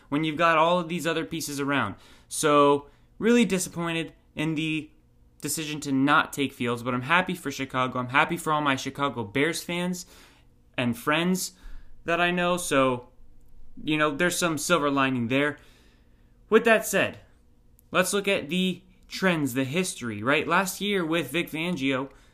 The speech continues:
they passed the ball fifty-six percent of the time. And I almost forgot about that game versus New Orleans. I almost forgot.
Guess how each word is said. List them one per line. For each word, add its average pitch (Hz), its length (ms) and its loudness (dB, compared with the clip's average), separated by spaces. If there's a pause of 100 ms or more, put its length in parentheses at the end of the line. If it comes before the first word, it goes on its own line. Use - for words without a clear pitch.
(360)
they 165 160 4
passed 170 380 2
the 170 80 -6
ball 151 460 0
fifty-six 165 680 -6
percent 156 320 -6
of 143 80 -4
the 135 60 -6
time. 139 320 -2 (140)
And 147 120 2
I 160 160 4
almost 247 500 4
forgot 196 560 0 (160)
about 143 380 2
that 151 220 -2
game 160 300 0
versus 147 300 0
New 151 160 -2
Orleans. 147 580 -4 (420)
I 135 160 0
almost 170 600 -2
forgot. 151 560 -2